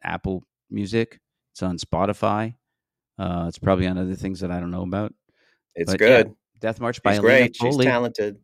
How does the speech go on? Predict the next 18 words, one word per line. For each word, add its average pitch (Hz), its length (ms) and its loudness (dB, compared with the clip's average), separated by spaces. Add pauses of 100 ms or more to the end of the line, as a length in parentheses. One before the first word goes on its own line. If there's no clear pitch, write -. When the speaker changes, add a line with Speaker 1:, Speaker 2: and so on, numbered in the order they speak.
(300)
Speaker 1:
I 87 80 -18
know. 85 240 -18
Speaker 2:
That 85 160 -2
Speaker 1:
Very 98 60 -6
Speaker 2:
Alina 113 220 -2
Speaker 1:
proud 113 40 -8
of - 60 -14
her. 127 40 2 (120)
Speaker 2:
Foley, 113 160 2
she 98 320 -8
is 95 200 -6
very 90 240 0
talented. 120 600 -4 (440)
Speaker 1:
I'm 107 80 -14
very 131 220 -8
proud 92 300 -6
of 85 100 -12
her. 85 200 -14